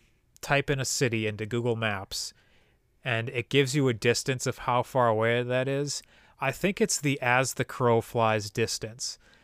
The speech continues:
'Cause then when you click on directions, it's always further, like, a lot further than what it actually is. And that was, that was part of the problem. I also found out that my car doesn't get as good a gas mileage as it used to.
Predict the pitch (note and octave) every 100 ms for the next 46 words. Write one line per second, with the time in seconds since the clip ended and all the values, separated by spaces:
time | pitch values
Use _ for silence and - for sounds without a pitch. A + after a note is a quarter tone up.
0 | - B2+ D3 E3 F3+ D#3 - D#3+ C#3 C3+
1 | A#2 A#2 A2+ A#2 - G#2+ G#2+ C3 - C3+
2 | D3+ E3 C#3+ - - A#2+ A2 G#2 A2 -
3 | _ - B2+ A2 - - _ _ _ _
4 | _ _ _ _ _ C#4+ D#3+ B2+ C3 B2+
5 | - C#3+ B2 A2+ G#2+ G#2+ A2 G#2 A2 A#2+
6 | A2+ A2+ G#2+ G#2 - - A2+ A#2+ C#3+ -
7 | - _ _ _ _ _ _ _ - A#2+
8 | A2 B2 C3 A#2+ - B2 B2+ A#2+ C3 A#2+
9 | A2+ - G#2+ G#2 A2+ B2 _ _ _ _
10 | - C#3 C#3+ C#3 C#3 B2 A#2+ A2+ A#2 A2+
11 | A2+ - A#2 A2 G#2+ G#2 G#2+ G#2 A#2 G#2+
12 | G#2+ G#2 - A#2 A2 A2 A#2 B2 C3 C3
13 | - - C#3